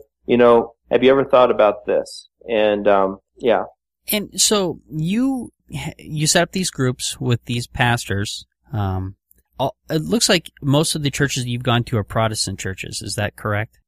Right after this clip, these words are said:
Speaker 2: at this point?
Speaker 1: Right, that's correct. You know, uh, a lot of it has to do with, 'cause that's my background. Um,
Speaker 2: Okay.
Speaker 1: that's what I'm familiar with. Um, but I've also very specifically chosen churches that are more conservative in nature,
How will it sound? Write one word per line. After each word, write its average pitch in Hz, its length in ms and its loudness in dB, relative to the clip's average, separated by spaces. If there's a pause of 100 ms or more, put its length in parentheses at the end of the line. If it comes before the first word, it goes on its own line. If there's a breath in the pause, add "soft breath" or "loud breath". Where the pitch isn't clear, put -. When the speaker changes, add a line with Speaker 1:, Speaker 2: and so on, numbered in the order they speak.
(100)
Speaker 2:
at 107 80 -6
this 113 160 -4
point? 117 320 -6 (260)
Speaker 1:
Right, 147 320 8
that's 151 160 4
correct. 127 440 4
You 156 100 0
know, 143 240 6
uh, 135 160 4
a - 20 2
lot 151 280 4
of 160 40 -2
it 147 60 -4
has 139 160 0
to 131 80 -14
do 131 140 0
with, 127 120 -2
'cause 123 140 -4
that's 123 240 0
my 117 140 -2
background. 110 640 0 (120)
Um, 107 160 0
Speaker 2:
Okay. 101 180 2 (240)
Speaker 1:
that's 120 220 -2
what 120 140 6
I'm 113 160 4
familiar 107 500 2
with. 107 240 4 (280)
Um, 117 300 4
but 127 120 8
I've 127 220 4
also 147 460 4
very 123 280 6
specifically 123 760 -4
chosen 120 460 2
churches 120 540 0
that 107 120 4
are 104 80 6
more 110 260 4
conservative 117 800 4
in 120 140 -2
nature, 120 500 0